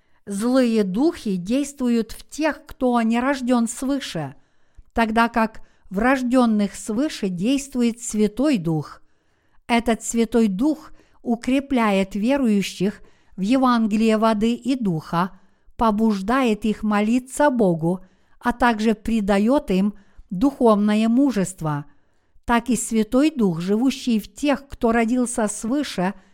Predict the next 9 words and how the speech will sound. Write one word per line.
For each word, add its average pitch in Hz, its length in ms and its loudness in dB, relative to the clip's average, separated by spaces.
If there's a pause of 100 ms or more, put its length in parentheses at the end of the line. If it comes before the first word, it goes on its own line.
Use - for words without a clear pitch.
(300)
через 262 440 0
веру 196 540 2 (300)
в 196 60 -8
Евангелие 233 760 2
воды 226 340 2
и 254 220 -2
духа, 190 540 -2 (360)
совершенно 226 920 0
отличается 208 1120 -2